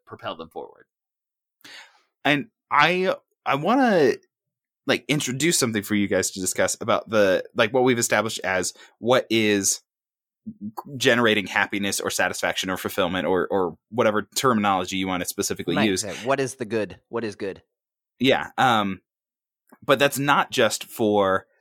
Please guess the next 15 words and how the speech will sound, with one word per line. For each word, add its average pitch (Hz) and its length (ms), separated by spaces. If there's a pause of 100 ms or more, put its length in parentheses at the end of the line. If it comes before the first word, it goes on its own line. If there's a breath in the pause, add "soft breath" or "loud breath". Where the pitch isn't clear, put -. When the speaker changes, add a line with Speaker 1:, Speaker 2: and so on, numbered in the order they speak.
(360)
Speaker 2:
uh, 95 240
it's 120 160
not 147 260
only 139 280
demonstrated 104 560
in, 104 400
in 113 140
the 107 80
four 101 600 (420)
main 127 220
characters, 98 600
um, 101 220
in 104 120
their 98 100
transformation. 113 760